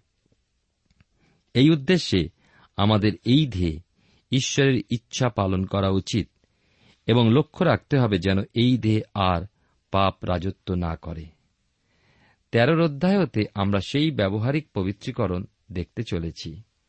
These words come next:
পরিত্রাণপ্রাপ্ত ব্যক্তি ঈশ্বরের অনুগ্রহে বিশ্বাস করে পরিত্রাণ লাভ করেছে,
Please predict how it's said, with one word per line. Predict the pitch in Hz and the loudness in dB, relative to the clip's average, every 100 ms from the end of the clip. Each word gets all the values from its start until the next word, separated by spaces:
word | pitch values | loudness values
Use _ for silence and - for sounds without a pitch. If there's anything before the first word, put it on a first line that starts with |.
| _ _ _ _ _ _ _ - | _ _ _ _ _ _ _ -2
পরিত্রাণপ্রাপ্ত | 165 185 - 185 170 120 113 - | 0 0 0 -2 2 0 0 -2
ব্যক্তি | 117 92 - - 117 73 _ | -2 -2 -4 -4 -4 -6 _
ঈশ্বরের | 123 - - 135 | -10 -6 -4 0
অনুগ্রহে | 110 104 117 - 98 82 107 - _ _ _ - | 0 -2 -6 -6 -4 -4 -8 -18 _ _ _ -8
বিশ্বাস | 117 135 - 156 - | -4 -4 -2 -4 -2
করে | - 92 101 - | -2 0 -2 -2
পরিত্রাণ | 117 110 - 117 107 | -4 -4 -4 -2 0
লাভ | 90 90 - | 0 -2 -4
করেছে, | 90 87 82 - 87 | -6 -6 -8 -12 -14